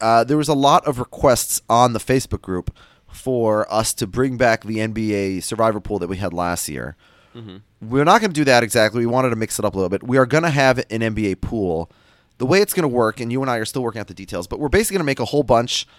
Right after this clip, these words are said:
Speaker 1: of prop bets,
Speaker 2: Mm-hmm.
Speaker 1: and there'll be, like, things over the course of the whole season. So it's like, you know, which is the last team to lose a game? So that, that's something you have to follow the first couple weeks of the year. It'll be, you know, what player will score the most points in the N B A in the month of December? You know, who's gonna win N B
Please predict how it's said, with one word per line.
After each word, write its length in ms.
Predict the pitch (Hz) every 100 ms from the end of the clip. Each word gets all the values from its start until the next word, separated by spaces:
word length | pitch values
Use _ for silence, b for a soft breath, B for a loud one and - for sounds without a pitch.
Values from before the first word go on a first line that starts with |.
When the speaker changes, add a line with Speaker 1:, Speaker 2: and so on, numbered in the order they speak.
| b b
Speaker 1:
of 180 | 95 95
prop 340 | - 131 139 -
bets, 460 | 123 - - - _ _
Speaker 2:
Mm-hmm. 240 | 120 107 104 - _ -
Speaker 1:
and 180 | 120 135
there'll 120 | 147
be, 160 | 165
like, 180 | 147 139
things 240 | 185 185 165
over 140 | 147
the 60 | 139
course 260 | - 165
of 40 | -
the 60 | 143
whole 100 | 143
season. 280 | 160 113 87
So 100 | 107
it's 120 | -
like, 160 | 110 123
you 40 |
know, 80 | 110
which 220 | 143 170
is 80 | 139
the 80 | 131
last 360 | 120 120 120
team 160 | 131 123
to 80 | 120
lose 200 | 110 98
a 60 | 92
game? 300 | 98 50 -
So 140 | -
that, 80 | -
that's 140 | -
something 140 | 101 98
you 60 | 101
have 120 | 104
to 60 | 117
follow 240 | 107 117
the 60 | 113
first 180 | 135 -
couple 180 | 85 73
weeks 160 | -
of 40 | -
the 120 | 64
year. 200 | 55 50 b b b
It'll 140 | -
be, 120 | 110 117
you 80 | 117
know, 80 | 117
what 240 | 120 -
player 340 | - 147 147 143
will 120 | 123
score 260 | - 131
the 80 | 123
most 240 | 117 131 -
points 220 | 135 -
in 80 | 117
the 40 |
N 80 | 117
B 100 | 117
A 40 | 113
in 60 |
the 60 | 110
month 180 | 104 101
of 80 |
December? 500 | 104 - 104 60 50 71
You 80 |
know, 260 | 76 67 82 104
who's 180 | 120
gonna 160 | 113 117
win 180 | 120 117
N 140 | 110
B 340 | 107 107 107